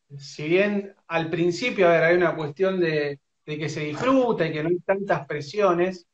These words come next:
cuando empiezan a jugar, a medida que empiezan a subir, eh, tienen que, que, que empezar también a, a ser fuertes de la cabeza,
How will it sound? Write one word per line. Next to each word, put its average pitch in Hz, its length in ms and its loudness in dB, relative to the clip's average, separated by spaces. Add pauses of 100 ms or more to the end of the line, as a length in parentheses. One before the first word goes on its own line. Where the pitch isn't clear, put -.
(300)
cuando 139 180 -6
empiezan 170 280 2
a 165 80 2
jugar, 202 340 4
a 165 100 0
medida 180 280 2
que 175 60 2
empiezan 180 320 0
a 170 60 0
subir, 202 500 0 (420)
eh, 143 240 -4
tienen 185 260 2
que, 156 240 -4
que, 147 320 -4
que 147 280 -6
empezar 151 520 -2
también 190 380 0
a, 151 420 -2
a 143 140 -14
ser 190 240 -2
fuertes 208 360 -2
de 147 80 -4
la 143 120 0
cabeza, 202 600 0